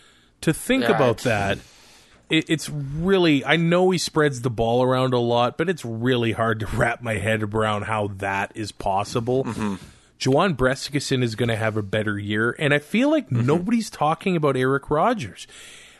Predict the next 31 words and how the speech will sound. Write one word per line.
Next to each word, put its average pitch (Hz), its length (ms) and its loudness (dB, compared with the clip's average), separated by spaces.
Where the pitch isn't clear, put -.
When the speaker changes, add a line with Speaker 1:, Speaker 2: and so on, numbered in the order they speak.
Speaker 1:
He's 247 400 2
coming 247 380 -2
into 202 180 0
this 160 300 -2
year 143 380 2
healthy. 139 640 -2
His 127 260 -2
knee 190 460 0
is 165 120 -2
feeling 151 500 0
better 139 340 2
than - 160 2
Speaker 2:
Mm-hmm. 156 60 4
Speaker 1:
it 127 80 0
has 135 560 -2
in 123 480 0
years. 131 600 0
Last 175 480 0
year, 131 160 4
they 160 120 2
were 277 140 2
managing 165 640 2
his 113 260 0
knee. 110 320 0
They 156 100 2
were 151 120 2
managing 185 560 0
his 143 140 0
workload 131 520 0
in 107 120 -2
practice. 139 600 -4